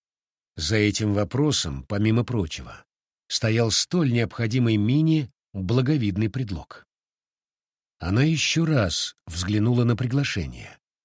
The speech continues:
Регистрация в пятнадцать ноль ноль. Мина взяла телефон и отправила Винсенту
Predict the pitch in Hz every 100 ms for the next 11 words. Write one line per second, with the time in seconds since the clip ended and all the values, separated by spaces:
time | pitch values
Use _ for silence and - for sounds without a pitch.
0 | - 95 92 95 - 90 113 - - 139
1 | - - - 92 92 113 101 107 101 76
2 | - - _ _ _ _ _ _ _ -
3 | 147 165 151 139 151 135 139 139 - 180
4 | 139 127 - 139 127 131 131 127 - 147
5 | 131 139